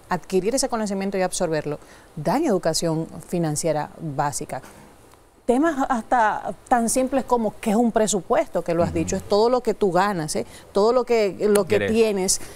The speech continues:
Speaker 1: disponible al mes, pasar un balance de ahí. Pero aquí la gente no le, no le da mente a eso, viven el día a día, la mayoría, porque no hay cultura del ahorro,
Speaker 2: Sigui-,
Speaker 1: porque no hay cultura financiera.
Speaker 2: siguiendo eso mismo que dice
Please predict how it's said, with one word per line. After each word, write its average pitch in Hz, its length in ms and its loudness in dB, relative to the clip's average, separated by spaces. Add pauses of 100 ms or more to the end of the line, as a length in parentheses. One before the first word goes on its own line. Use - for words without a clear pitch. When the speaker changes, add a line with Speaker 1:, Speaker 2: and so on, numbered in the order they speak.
(140)
Speaker 1:
disponible 196 840 2 (320)
al 185 260 2
mes, 190 380 2 (200)
pasar 220 300 2
un 247 120 0
balance 190 480 2
de 160 120 -2
ahí. 151 220 -2 (500)
Pero 233 160 2
aquí 240 180 -2
la 262 120 2
gente 262 260 -2
no 247 140 0
le, 240 260 0
no 262 140 2
le 311 80 2
da 311 140 2
mente 294 320 2
a 285 240 4
eso, 202 280 0
viven 220 320 2
el 240 160 0
día 226 200 4
a 220 40 0
día, 240 400 0 (100)
la 180 160 2
mayoría, 190 520 0
porque 254 460 0
no 285 140 0
hay 392 100 2
cultura 403 680 0
del 185 160 2
ahorro, 160 320 2
Speaker 2:
Sigui-, - 80 2
Speaker 1:
porque 233 220 2
no 240 80 -2
hay 285 80 -2
cultura 330 540 0
financiera. 175 640 2
Speaker 2:
siguiendo 160 560 0
eso 143 280 -2
mismo 156 320 -2
que 139 120 0
dice 127 680 0